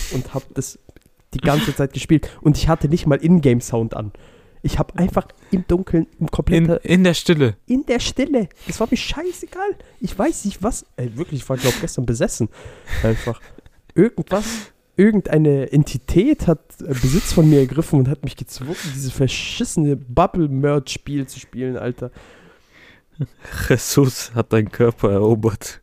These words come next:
Speaker 1: Also ganz sicher war das nicht Jesus, das muss irgendwas anderes gewesen sein, was viel böser ist.
Speaker 2: Also der Shaitan persönlich ist in deinen Körper
Speaker 1: Ja,
Speaker 2: gegangen, hat Besitz
Speaker 1: aber ohne
Speaker 2: ergriffen.
Speaker 1: Witz, ey. Ja, ich kann nicht, ich will
Speaker 2: Ich
Speaker 1: gar nicht
Speaker 2: gl-
Speaker 1: mehr darüber nachdenken.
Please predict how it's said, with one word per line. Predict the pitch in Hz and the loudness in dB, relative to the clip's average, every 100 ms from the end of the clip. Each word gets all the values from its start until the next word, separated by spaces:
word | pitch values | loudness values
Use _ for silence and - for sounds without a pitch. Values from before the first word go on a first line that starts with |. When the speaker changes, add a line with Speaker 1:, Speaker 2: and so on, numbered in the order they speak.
| _ | _
Speaker 1:
Also | 131 127 | -10 -8
ganz | 120 151 151 | -4 -4 -4
sicher | 139 135 | -2 -2
war | 127 | -2
das | 127 123 | -4 -4
nicht | 147 - | -4 -4
Jesus, | 135 - 147 - | -8 -6 -6 -6
das | 113 | 0
muss | 120 120 | 2 2
irgendwas | 143 143 127 | 4 2 2
anderes | 131 143 127 - | -2 -2 -2 -4
gewesen | 123 123 127 | -4 -2 0
sein, | 120 117 | 0 -2
was | 117 | -8
viel | - 135 | -8 -8
böser | 123 127 131 120 | -4 -4 -4 -6
ist. | 123 123 _ _ _ _ _ _ _ _ _ _ - | -8 -12 _ _ _ _ _ _ _ _ _ _ -12
Speaker 2:
Also | 104 107 | -8 -8
der | 101 107 | -2 0
Shaitan | - 117 - 95 | 2 2 2 -2
persönlich | 101 95 110 104 95 | -2 2 0 0 -4
ist | 95 98 | -4 -6
in | |
deinen | 101 92 | -4 -4
Körper | - - - | -4 -6 -4
Speaker 1:
Ja, | 90 | -4
Speaker 2:
gegangen, | 98 92 | -2 -2
hat | 98 90 | -2 -2
Besitz | 95 107 120 | -4 -2 -2
Speaker 1:
aber | 123 | -2
ohne | |
Speaker 2:
ergriffen. | 113 117 | -4 -6
Speaker 1:
Witz, | - 117 | -14 -12
ey. | 117 113 _ - - _ - _ - _ _ _ - - - - - - - - | -12 -12 _ -20 -20 _ -20 _ -20 _ _ _ -8 -4 -4 -4 -6 -6 -4 -6
Ja, | 120 | -8
ich | 120 - | -8 -6
kann | 123 | -4
nicht, | 120 - - - | -4 -6 -16 -16
ich | - | -12
will | 131 | 0
Speaker 2:
Ich | 127 | 2
Speaker 1:
gar | 135 | 2
nicht | 135 | 0
Speaker 2:
gl- | |
Speaker 1:
mehr | 127 | -2
darüber | 123 117 120 | -2 -4 -4
nachdenken. | 117 120 - 117 120 120 | -2 -4 -4 -10 -10 -18